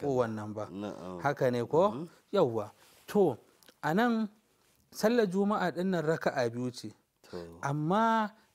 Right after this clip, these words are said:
Speaker 2: ita sallar Juma'a din nan ya ake yin ta? Shine raka'a biyu ce kamar yadda muka faɗa, kamar yadda kake yin sallar asuba.
Speaker 1: To.
Speaker 2: Gayatuhu ita wannan sallar akwai alkunuti guda biyu a cikinta.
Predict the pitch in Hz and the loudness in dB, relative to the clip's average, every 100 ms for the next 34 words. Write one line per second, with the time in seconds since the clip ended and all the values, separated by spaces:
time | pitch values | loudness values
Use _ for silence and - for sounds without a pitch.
0 | _ 226 - 240 277 302 240 190 208 214 | _ -2 -2 0 2 4 2 2 2 2
1 | 180 180 190 180 160 139 165 - 147 135 | 2 0 0 2 2 0 -2 -2 -2 -2
2 | 117 104 - _ _ - - 165 160 131 | -4 -8 -10 _ _ -18 -4 -2 0 0
3 | 151 - - 139 120 120 123 - 107 113 | -2 -2 -2 0 -2 -2 -6 -6 -6 -4
4 | 113 107 104 - - - 131 165 151 123 | -4 -8 -8 -10 -12 -10 -6 -4 -4 -6
5 | 139 131 117 110 117 110 104 104 113 107 | -8 -8 -8 -8 -8 -8 -8 -10 -10 -10
6 | 95 _ _ 95 87 110 147 190 226 240 | -12 _ _ -12 -10 -2 2 4 4 2
7 | 240 190 175 165 180 185 185 254 294 226 | 0 0 0 0 -4 -2 -2 0 0 -2
8 | 156 - 160 135 101 - _ - _ 127 | -2 -2 0 0 -2 -10 _ -20 _ -8
9 | - 175 165 139 127 131 135 156 151 156 | 0 0 2 -4 -4 -4 -2 -4 -4 -8
10 | 147 - 127 120 131 131 127 135 117 - | -10 -12 -6 -2 0 0 0 -4 -6 -12
11 | 107 113 107 - | -10 -8 -8 -12